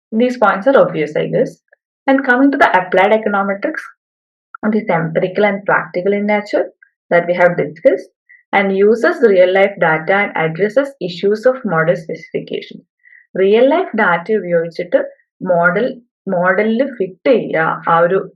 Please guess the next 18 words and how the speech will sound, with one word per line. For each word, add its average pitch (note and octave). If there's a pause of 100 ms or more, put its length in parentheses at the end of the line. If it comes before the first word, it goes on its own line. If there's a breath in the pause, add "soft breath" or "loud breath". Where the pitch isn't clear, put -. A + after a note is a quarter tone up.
(120)
ബിഹേവിയർ E3
എന്നുള്ളതാണ് D#3+
അപ്ലൈഡ് E3+
എക്കണോമെട്രിക്സ് E3
ചെയ്യുന്നത്. D3+ (520)
And G#3
seeks A3
to -
explain G3+
or B3+
predict A#3+
specific F3
economic E3+
relationships. D#3+ (560)
അങ്ങനെ A3+ (300)
നമ്മുടെ G3+
റിയൽ F#3
ലൈഫ് G3+